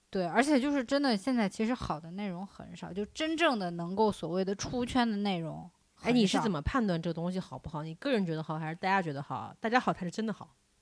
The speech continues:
Speaker 1: 那肯定是。
Speaker 2: 光
Speaker 1: 大，就是如果大家觉得好，哪怕你自己觉得不好的话，那你得承认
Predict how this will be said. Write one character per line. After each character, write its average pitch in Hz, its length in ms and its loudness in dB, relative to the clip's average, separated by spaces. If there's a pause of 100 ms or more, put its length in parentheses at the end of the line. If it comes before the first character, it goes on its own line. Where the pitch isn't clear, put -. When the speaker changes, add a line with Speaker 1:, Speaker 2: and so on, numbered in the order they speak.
(260)
Speaker 1:
那 320 80 0
肯 185 160 -4
定 175 80 0
是。 233 160 8
Speaker 2:
光 233 100 8 (840)
Speaker 1:
大， 196 200 4 (300)
就 330 160 -6
是 262 140 -2
如 175 120 -2
果 220 140 2
大 262 160 2
家 240 160 4
觉 175 180 -4
得 196 120 0
好， 160 300 -8
哪 170 140 -4
怕 156 160 -2
你 196 160 -2
自 - 120 -18
己 165 160 -10
觉 170 160 -6
得 196 100 -2
不 202 240 -4
好 170 160 -10
的 165 80 -12
话， 185 140 -6
那 226 140 -2
你 165 220 -4
得 160 220 -6 (160)
承 - 280 -10
认 175 320 -2